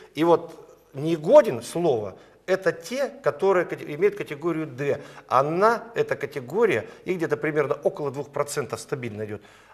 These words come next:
она снимается с воинского учета. Они не стоят на воинском учете. Почему?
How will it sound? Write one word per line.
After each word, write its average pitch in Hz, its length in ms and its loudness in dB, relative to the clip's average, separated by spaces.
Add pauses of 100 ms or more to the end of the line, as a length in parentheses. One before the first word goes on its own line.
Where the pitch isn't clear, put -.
она 127 240 2
снимается 175 840 0
с - 140 -16
воинского 127 640 -4 (120)
учета. 113 460 -8
Они 131 140 -4
не 170 80 -4
стоят 131 320 -6
на 113 80 -6
воинском 117 340 -8
учете. 113 300 -14
Почему? 151 420 -6